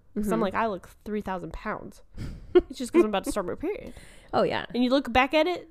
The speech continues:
Speaker 1: the week later, you're like, "Oh, that wasn't that bad." <laughs>
Speaker 2: Yeah.
Speaker 1: You know? So, yeah, you gotta
Speaker 2: Yeah.
Speaker 1: also remember where you're at.
Speaker 2: Yeah.
Speaker 1: But that just reminded me of that video and made me think, "That's
Speaker 2: Yeah.
Speaker 1: really interesting."
Speaker 2: Man. Yeah, so really it could come and go
Speaker 1: It's tough to be a woman.
Speaker 2: throughout.
Speaker 1: <laughs>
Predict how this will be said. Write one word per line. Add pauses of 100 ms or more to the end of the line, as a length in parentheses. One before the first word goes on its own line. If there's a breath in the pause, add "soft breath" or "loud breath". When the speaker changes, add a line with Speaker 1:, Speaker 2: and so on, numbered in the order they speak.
(100)
Speaker 1:
the
week
later,
you're
like,
"Oh,
that
wasn't
that
bad." (180)
<laughs>
Speaker 2:
Yeah.
Speaker 1:
You
know? (520 loud breath)
So,
yeah,
you
gotta
Speaker 2:
Yeah.
Speaker 1:
also
remember
where
you're
at. (360)
Speaker 2:
Yeah. (100)
Speaker 1:
But
that
just
reminded
me
of
that
video
and
made
me
think, (140)
"That's
Speaker 2:
Yeah.
Speaker 1:
really
interesting." (100)
Speaker 2:
Man. (600)
Yeah,
so
really
it
could
come
and
go (100)
Speaker 1:
It's
tough
to
be
a
woman.
Speaker 2:
throughout. (160)
Speaker 1:
<laughs>